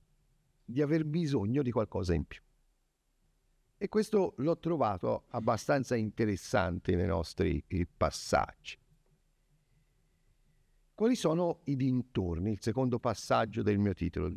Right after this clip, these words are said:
Mi insegnava ieri il professor Lanchester che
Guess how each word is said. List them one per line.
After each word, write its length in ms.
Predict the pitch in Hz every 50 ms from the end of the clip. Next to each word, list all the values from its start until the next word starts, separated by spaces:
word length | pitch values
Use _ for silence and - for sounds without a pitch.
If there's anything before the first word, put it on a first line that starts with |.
| -
Mi 180 | - 98 98 104
insegnava 520 | 101 90 - 107 104 110 120 123 107 101
ieri 220 | 101 107 117 113 104
il 40 | 95
professor 480 | - 101 101 104 98 - - - 123
Lanchester 720 | 113 107 104 110 104 - 110 - - - - 101 90 80 - _ _ _ _ _ _ _ _ _ _
che 320 | - - 110 110 107 -